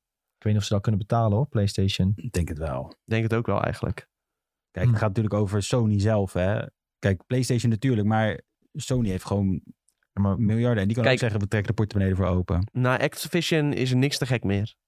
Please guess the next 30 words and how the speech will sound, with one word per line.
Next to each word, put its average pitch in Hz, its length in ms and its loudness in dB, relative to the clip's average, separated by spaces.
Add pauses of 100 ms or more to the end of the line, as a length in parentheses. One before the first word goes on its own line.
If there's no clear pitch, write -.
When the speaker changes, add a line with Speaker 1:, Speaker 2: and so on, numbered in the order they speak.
(120)
Speaker 3:
Dat, 123 220 -4
eh, 123 140 2
Speaker 1:
Nee. 113 140 2
Speaker 3:
is - 80 -8
Speaker 1:
Ja, 110 180 0
Speaker 3:
wel 123 140 4
Speaker 1:
maar 123 100 4
Speaker 3:
één 131 140 2
ding 117 160 2
wat 113 120 0
ik 113 80 -10
realiseer. 113 480 2
Speaker 1:
dat 120 160 2
is 127 120 -2
Microsoft 123 520 0
money, 104 260 4
hè? 107 120 2
Dat 117 160 0
is 120 60 2
niet 135 260 2
Xbox 120 220 -2
Speaker 3:
Ja, 143 200 2
Speaker 1:
money. 156 180 2
Speaker 3:
nee, 190 100 2
dat 180 140 2
is - 60 -10
wel 185 160 2
Microsoft 180 360 0
money. 107 240 2
Maar 107 180 2